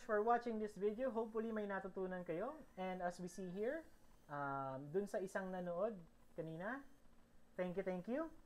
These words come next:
for sticking around. And sa mga manonood pa, thank you so much for supporting Eddie Ducreo Music.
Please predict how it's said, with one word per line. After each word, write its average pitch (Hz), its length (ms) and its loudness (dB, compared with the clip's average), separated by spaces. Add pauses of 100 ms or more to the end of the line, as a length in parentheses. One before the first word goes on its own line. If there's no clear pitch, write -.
for 160 160 0
sticking 170 320 -4
around. 190 400 0 (320)
And 220 160 0
sa 226 80 2
mga 208 240 2
manonood 196 480 2
pa, 233 240 4 (320)
thank 226 240 2
you 226 80 -2
so 226 160 6
much 220 160 2 (160)
for 208 160 6
supporting 254 720 6
Eddie 269 240 6
Ducreo 196 400 4
Music. 170 400 0